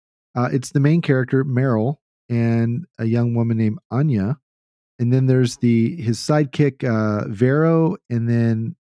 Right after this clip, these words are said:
uh, Anya's sister, Purina. So these two different couples have romantic interest, but there is a much greater story that comes through both of those,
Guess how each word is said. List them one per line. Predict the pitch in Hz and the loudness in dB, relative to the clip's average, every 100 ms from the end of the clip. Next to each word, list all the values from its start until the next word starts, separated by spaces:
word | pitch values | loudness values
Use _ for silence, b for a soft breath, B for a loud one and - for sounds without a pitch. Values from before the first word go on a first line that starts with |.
| - | -10
uh, | 107 107 107 | -6 -4 -2
Anya's | 123 127 117 | 0 0 0
sister, | - 123 - 123 113 - | 0 -4 -2 -2 -2 -6
Purina. | - 110 120 139 - - - _ _ _ | -8 -4 -2 -2 -4 -10 -14 _ _ _
So | - | -2
these | 131 190 | 2 2
two | - 190 | 2 2
different | 185 165 - | 4 2 -4
couples | - 175 120 104 127 - - _ _ _ _ _ _ | -6 -2 0 0 -2 -8 -18 _ _ _ _ _ _
have | - 131 127 117 135 - | -4 0 0 -2 -8 -6
romantic | 123 117 127 127 113 - | -2 0 0 0 -2 -4
interest, | 139 180 107 98 - - _ _ _ _ _ _ _ _ - | -4 -2 -2 -4 -8 -16 _ _ _ _ _ _ _ _ -2
but | 220 156 - _ _ _ - | 0 0 -4 _ _ _ 0
there | 143 | 2
is | 147 | 4
a | 139 | 4
much | 170 - 165 135 113 | 2 -2 -14 -16 -10
greater | 123 131 170 220 170 | -2 2 4 4 2
story | - - 110 107 107 - | 0 -2 0 0 -4 -6
that | 120 - | -8 -4
comes | 147 147 135 | 0 0 -2
through | - 110 | -2 -2
both | 98 123 170 - | 0 0 0 -2
of | 98 | -4
those, | 104 98 98 95 - - | -2 0 -2 -6 -10 -18